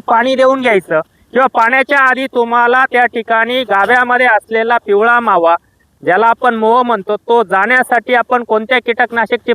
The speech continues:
फवारणी करायची, तिथं दोनशे लिटर पाण्याचं प्रमाण तुम्हाला सांगतो. तिथं तुम्हाला घ्यायचंय पोलीस चाळीस ग्रॅम किंवा लिसंटा चाळीस ग्रॅम, धनकीर्तीचं बायोडी तीनशे तीन, अडीचशे मिली, असा एक स्प्रे घ्या. त्याच्यामध्ये झिंक शंभर ग्रॅम टाकून घ्या.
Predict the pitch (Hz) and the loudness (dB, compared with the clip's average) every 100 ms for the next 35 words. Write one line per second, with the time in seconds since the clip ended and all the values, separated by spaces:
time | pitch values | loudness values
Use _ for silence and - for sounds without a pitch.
0 | 226 220 220 220 214 214 214 220 233 262 | 0 0 0 -2 -2 -2 -2 -6 -4 -2
1 | 240 214 214 - 262 269 262 254 240 240 | 0 0 0 0 0 0 0 0 0 0
2 | 254 233 226 233 247 240 233 233 220 185 | -2 -2 0 -2 -2 -2 -2 -2 -2 -4
3 | 160 151 - _ _ - 220 277 269 269 | -2 -4 -4 _ _ -6 -2 0 0 0
4 | 269 269 240 240 - 262 - 247 254 277 | 2 2 2 0 0 -2 0 0 2 0
5 | - 247 254 220 262 247 262 254 226 - | 0 0 0 0 -2 0 0 2 2 0
6 | 262 254 269 262 247 220 247 254 240 _ | -2 0 0 2 2 2 0 -2 -4 _
7 | _ _ _ - 180 269 277 277 277 262 | _ _ _ -6 -2 0 0 -2 -2 -2
8 | 277 220 214 247 269 277 202 _ - 240 | 0 2 2 2 2 -2 -6 _ -10 -6
9 | 233 - 277 - 277 196 139 _ _ 175 | -6 -2 -4 -2 0 0 -2 _ _ -2
10 | 214 240 - 254 220 147 127 _ _ _ | 0 0 0 -2 0 -2 -4 _ _ _
11 | _ _ _ 156 175 247 247 - 247 240 | _ _ _ -6 0 2 2 0 -2 0
12 | 240 240 220 240 233 240 196 196 247 233 | 2 0 0 0 0 0 0 0 -2 -2
13 | 233 233 226 233 220 220 214 233 208 170 | -2 0 0 -2 0 -2 -2 -2 0 0